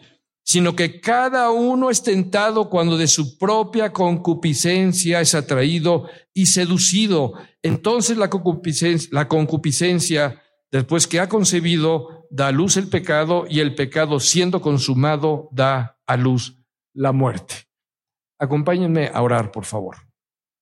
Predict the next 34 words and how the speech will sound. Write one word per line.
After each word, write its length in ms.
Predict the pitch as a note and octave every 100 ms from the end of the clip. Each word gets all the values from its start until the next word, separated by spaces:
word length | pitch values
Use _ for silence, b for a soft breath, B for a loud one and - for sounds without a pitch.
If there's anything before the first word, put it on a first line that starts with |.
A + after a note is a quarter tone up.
| _ _ _
Eh, 120 | - A#2
Padre, 400 | E3+ E3 E3 C#3
gracias 420 | C#3 D3 D3 B2+
te 100 | B2+
damos, 320 | B2+ B2+ C3
Señor, 360 | A#2+ B2+ D3+ -
por 160 | A#2
esta, 400 | G#2 - A#2 F#2 b b b b _
esta 160 | - D#3+
mañana, 440 | C#3+ C3 C3 C3
Señor, 440 | B2 B2+ C3 D#3 D3
por 160 | A#2
este 280 | A#2+ A#2+ A#2
tiempo. 560 | G#2+ D#3 F#3+ F#3 F#3+ F3+
Sabemos 400 | - C#3 C#3 -
que 60 |
hace 200 | B2+ B2+
mucho 420 | A#2 A#2+ F#3+ F#3+ F3
calor, 360 | C#3 D3 F3
tú 100 | D#3+
lo 60 | D3
estás 220 | B2 B2+
permitiendo, 600 | - A#2 A#2 C3+ C#3 C3+
Padre. 400 | C#3 C3 C3+ A2+ b b b b -
Gracias 500 | C3 D3+ C#3 C#3+ C3
también 300 | B2+ C3 B2+
por 160 | A#2
el, 260 | A2+ A2+ -
por 160 | B2+
la 80 | A#2+
temperatura 640 | A#2 G#2 A#2+ A2+ C#3+ C#3+
que 100 | C#3
tú 140 | C3 B2
permites. 720 | A#2+ B2+ E3+ F3+ E3 -